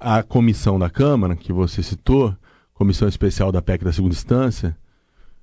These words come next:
cujo presidente é o deputado Marcelo Ramos e o relator é o,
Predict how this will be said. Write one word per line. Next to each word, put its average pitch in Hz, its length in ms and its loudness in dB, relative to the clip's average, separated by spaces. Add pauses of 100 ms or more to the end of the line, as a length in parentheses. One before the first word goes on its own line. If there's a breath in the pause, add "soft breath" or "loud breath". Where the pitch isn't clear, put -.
(180)
cujo 95 180 0
presidente 95 720 0
é 98 60 4
o 98 60 4
deputado 92 380 0
Marcelo 98 400 2
Ramos 131 580 2
e 131 60 2
o 131 80 4
relator 131 960 2
é 151 60 4
o, 151 160 2